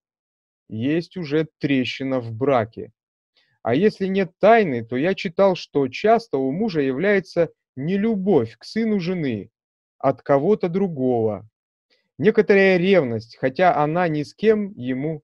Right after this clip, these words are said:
не изменяла. Во всяком случае, какое-то подсознательное внутреннее отталкивание. В данном случае нормально ли иметь сына от брата своего мужа?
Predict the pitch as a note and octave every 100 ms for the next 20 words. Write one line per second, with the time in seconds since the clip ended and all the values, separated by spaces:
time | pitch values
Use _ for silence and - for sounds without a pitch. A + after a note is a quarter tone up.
0 | - A2+ A2+ G#2 A2+ A#2+ B2 A2+ G#2 _
1 | _ _ _ _ E3 F3 C4 C4 G#3 -
2 | A3 A#3+ - C#3 A#2 G2+ F2+ _ _ -
3 | E3 - A3+ G#3+ E3+ F#3+ F#3 F#3+ F3 G#3
4 | A#3 A3+ G#3 G3 F#3 E3+ F#3 G3+ F3 F3+
5 | F3 E3+ E3 - D3+ - - F3+ D#3+ A#2+
6 | B2+ A#2 A2+ A2+ G2 - _ _ _ A2
7 | A#2 G#3+ G#3 G3 - A#3 G#3+ F#3+ D#3 D#3
8 | F3 A#3 A#3+ G#3 F#3+ F#3 F#3+ E3+ - A3+
9 | G#3+ F#3+ - E3 D3 F3 G3 F#3 E3 E3+
10 | F3 F3 F#3 F#3 C#3+ A2 F#2